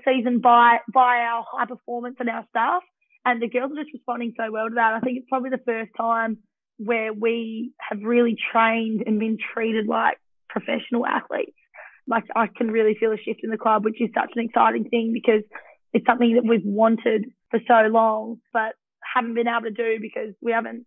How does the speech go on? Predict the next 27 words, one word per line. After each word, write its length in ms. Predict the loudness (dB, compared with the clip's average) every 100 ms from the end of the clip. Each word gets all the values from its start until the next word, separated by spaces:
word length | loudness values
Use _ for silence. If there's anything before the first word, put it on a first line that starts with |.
| _
had 260 | -6 -4 -4
the 80 | -4
resources 840 | -4 -4 -4 -6 -6 -6 -6 -4 2
or 420 | 2 2 0 -6 -2
the 140 | -2 2
time 300 | 4 4 4
or 80 | 2
the 60 | 0
money 380 | 0 -2 -6 -10 0
put 160 | 0
into 240 | 2 -2 -4
us. 80 | -6 -12 -20 -20 -6
Where 200 | 0 2
obviously 340 | 2 0 -4 -6
with 100 | -4
the 60 |
new 200 | -4 -4 -4
C 120 | -4
B 120 | 2
A, 340 | 2 2 0 -2 -6
uh, 80 | -10 -6 0
things 180 | 0 0
have 80 |
changed 340 | -2 -4 -4 -4
a 40 | -2
lot. 200 | -2 0
So 200 | 2 2